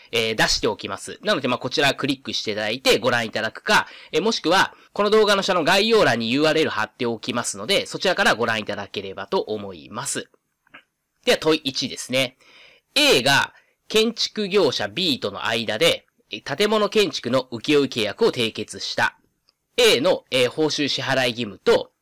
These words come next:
Bの建物引き渡し義務は同時履行の関係に立つ。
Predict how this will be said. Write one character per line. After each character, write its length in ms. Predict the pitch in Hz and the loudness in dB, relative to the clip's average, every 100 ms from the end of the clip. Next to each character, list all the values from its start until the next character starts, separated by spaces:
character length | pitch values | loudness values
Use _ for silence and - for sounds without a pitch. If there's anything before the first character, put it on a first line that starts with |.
| _ | _
B 240 | - 269 180 | 0 2 4
の 240 | 240 110 | 4 2
建 280 | - 131 156 | 0 -2 0
物 160 | 135 104 | 0 -6
引 60 | |
き 140 | - 127 | -4 -4
渡 180 | 120 | -2
し 140 | - 117 | -4 -4
義 80 | 110 | -4
務 120 | 113 | -2
は 220 | 190 90 | -2 -2
同 280 | 110 175 196 | -2 4 4
時 140 | 175 | 2
履 120 | 180 180 | -4 -2
行 220 | 147 110 | 0 -2
の 80 | 101 | -4
関 260 | 120 110 | -6 -6
係 220 | 107 107 | -6 -8
に 120 | 104 101 | -8 -8
立 280 | 113 | -8
つ。 20 | - | -10